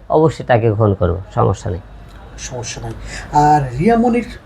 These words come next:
Speaker 2: উদ্দেশ্যে কোনো বার্তা আছে দর্শকদের উদ্দেশ্যে বা রিয়া মনির উদ্দেশ্যে?
Speaker 1: না।
Speaker 2: ছোট্ট করে একটু বলবেন।
Speaker 1: রিয়া মনির উদ্দেশ্যে বার্তা একটাই, যে মানুষের কথা শুনে তুমি জীব-, জীবনে অনেক ভুল করেছো,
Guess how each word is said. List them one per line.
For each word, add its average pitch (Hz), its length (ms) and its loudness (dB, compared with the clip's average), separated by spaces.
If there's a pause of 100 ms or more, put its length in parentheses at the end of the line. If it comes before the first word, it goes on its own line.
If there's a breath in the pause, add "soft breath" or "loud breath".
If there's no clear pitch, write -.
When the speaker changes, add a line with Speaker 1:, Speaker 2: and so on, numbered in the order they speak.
Speaker 2:
উদ্দেশ্যে 196 420 0
কোনো 196 160 0
বার্তা 147 360 0
আছে 170 300 -2 (280)
দর্শকদের 127 420 -6
উদ্দেশ্যে 135 420 -2
বা 127 280 0 (260 loud breath)
রিয়া 127 120 -4
মনির 117 240 -2
উদ্দেশ্যে? - 420 -8
Speaker 1:
না। 147 220 4
Speaker 2:
ছোট্ট 302 240 0
করে 120 160 -8
একটু 120 220 -18
বলবেন। - 200 -10
Speaker 1:
রিয়া 147 220 6
মনির 151 220 6
উদ্দেশ্যে 190 400 2
বার্তা 165 560 4
একটাই, 160 500 4 (840)
যে 156 360 8
মানুষের 165 560 4
কথা 143 260 2
শুনে 151 420 2 (500)
তুমি 143 240 4
জীব-, 135 380 8
জীবনে 135 220 6
অনেক 139 280 6
ভুল 123 220 4
করেছো, 101 400 -2